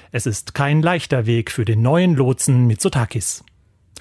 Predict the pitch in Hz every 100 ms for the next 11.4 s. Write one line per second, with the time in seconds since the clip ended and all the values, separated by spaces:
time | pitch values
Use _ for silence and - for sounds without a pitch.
0 | - - - - 190 247 233 233 - 170
1 | 190 202 185 170 165 - 160 156 143 139
2 | 143 165 - 202 120 131 147 190 156 175
3 | 170 185 202 165 180 - 160 151 156 143
4 | - 147 139 127 - 185 - 175 147 135
5 | - 117 117 151 220 196 185 180 175 170
6 | - 180 175 151 156 175 156 - 139 -
7 | 139 139 123 135 - 214 220 151 127 110
8 | 120 117 113 120 135 123 123 123 - 127
9 | - - - - 208 262 202 175 160 139
10 | 131 127 143 120 - 127 107 107 120 117
11 | 117 175 202